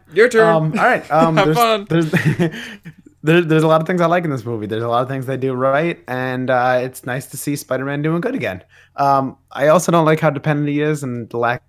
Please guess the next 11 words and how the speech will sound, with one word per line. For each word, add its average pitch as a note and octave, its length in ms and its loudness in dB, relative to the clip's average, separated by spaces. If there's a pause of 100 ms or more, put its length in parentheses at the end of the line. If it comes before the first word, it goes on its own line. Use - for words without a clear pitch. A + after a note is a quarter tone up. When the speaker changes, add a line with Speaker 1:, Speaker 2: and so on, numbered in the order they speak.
Speaker 2:
of A#2+ 80 -10
Unc-, A#2+ 200 -6
I B2+ 80 -2
find C3+ 200 0
your C3 100 -2
lack A#2+ 240 0
of B2 60 -4
Uncle A#2+ 200 -6
Ben A#2+ 180 -2
disturbing. G#2+ 560 -2 (160)
But, F#3+ 260 -2